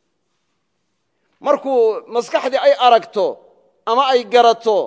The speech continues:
macnahani inaanu suuragal ahayn tarkiibkan erayga ku soo arooray in lagu xambaaro, waa intiqaalaysaa, waddo ay raacdo waa inay heshaa, si ay macno kale u tagto.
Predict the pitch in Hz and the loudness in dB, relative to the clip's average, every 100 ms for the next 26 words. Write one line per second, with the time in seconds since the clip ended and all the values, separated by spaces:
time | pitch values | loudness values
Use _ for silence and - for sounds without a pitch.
0 | - _ _ _ _ 180 214 269 269 247 | -8 _ _ _ _ -10 -6 -2 -2 -2
1 | 247 285 262 254 - 240 240 247 277 247 | -4 -6 -6 -8 -4 -4 -2 -2 -2 -2
2 | 247 240 220 - 269 196 - 226 226 214 | -4 -6 -6 -10 -16 -12 -4 -2 -4 -8
3 | 208 247 226 202 202 262 - 240 202 214 | -6 -2 -2 -2 -6 -8 -6 -4 -2 -2
4 | 214 240 240 220 226 285 233 233 226 214 | -2 -4 -4 -4 -4 -4 -6 -2 2 2
5 | 185 143 - _ _ _ _ _ 190 240 | 0 -4 -8 _ _ _ _ _ -4 -4
6 | 240 240 233 262 285 262 220 208 151 - | -4 -6 -4 0 2 0 0 -2 -2 -4
7 | _ _ _ _ _ 214 185 277 226 208 | _ _ _ _ _ -4 0 0 2 0
8 | 190 214 220 214 170 151 143 107 _ _ | 0 -2 -2 -4 -6 -8 -12 -16 _ _
9 | _ _ _ _ _ _ _ _ _ _ | _ _ _ _ _ _ _ _ _ _
10 | _ _ _ _ _ 269 233 196 226 208 | _ _ _ _ _ -4 -2 -4 -4 -2
11 | 196 175 - _ | -2 -4 -14 _